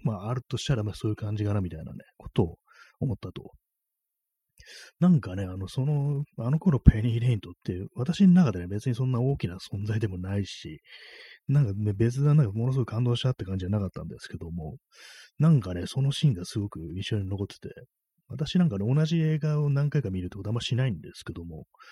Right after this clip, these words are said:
割になんかね、そのね、あの頃ペニー・レイントっていうのはなんか二回ぐらい見たりしてるんですね。確か前に見たの去年とかなんですけども、なんかそのシーンを見たいがためになんかそのね、こう、再視聴したみたいなね、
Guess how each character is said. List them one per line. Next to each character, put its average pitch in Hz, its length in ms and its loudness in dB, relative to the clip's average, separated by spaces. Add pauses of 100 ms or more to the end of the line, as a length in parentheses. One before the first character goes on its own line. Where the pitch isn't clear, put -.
(220)
割 147 200 4
に 170 60 8
な 170 80 6
ん 131 60 4
か 90 60 -4
ね、 87 120 -6
そ - 160 -4
の 117 120 2
ね、 107 160 0 (240)
あ 104 80 -4
の 113 100 0
頃 101 220 -2
ペ 101 180 -2
ニ 101 180 2
ー・ 101 40 2
レ 101 80 2
イ 95 60 -2
ン 90 40 -4
ト - 100 -6
っ - 100 -18
て - 80 -12
い - 20 -8
う - 20 -10
の 82 80 -10
は 82 60 -12
な 87 60 -12
ん - 20 -12
か 92 80 -8
二 107 120 0
回 117 180 4
ぐ 113 100 4
ら 90 60 2
い 82 40 -6
見 90 100 -6
た - 120 -10
り - 160 -16 (200)
し - 180 -16 (300)
て 104 100 2
る 98 100 0
ん 78 60 -8
で - 120 -18
す - 160 -18
ね。 80 160 -14 (880)
確 135 200 -6
か 101 120 -6
前 113 500 -2
に 147 40 2
見 151 100 2
た 107 100 -6
の 92 100 -12
去 - 160 -2
年 92 180 -2
と 85 120 -14
か 85 80 -16
な 82 80 -16
ん 82 80 -16
で 76 100 -18
す - 80 -20
け - 100 -14
ど 85 120 -14
も、 82 260 -18 (580)
な 120 140 0
ん 107 60 0
か 95 60 -6
そ - 140 -4
の 147 100 2
シ 160 160 4
ー 127 160 4
ン 95 60 0
を 92 40 -2
見 101 120 -2
た 110 160 2
い 95 100 2 (100)
が 107 140 0
た 107 120 -4
め 107 80 2
に 90 80 -2
な 87 80 -4
ん 87 60 -6
か 85 60 -10
そ 92 120 -6
の 82 100 -8
ね、 82 200 -10
こ 80 340 -14
う、 - 60 -20 (340)
再 95 300 -2
視 - 180 -6
聴 82 180 2
し - 100 -4
た 95 100 -2
み 90 100 -4
た 85 80 -10
い 82 40 -12
な 80 100 -12
ね、 80 100 -10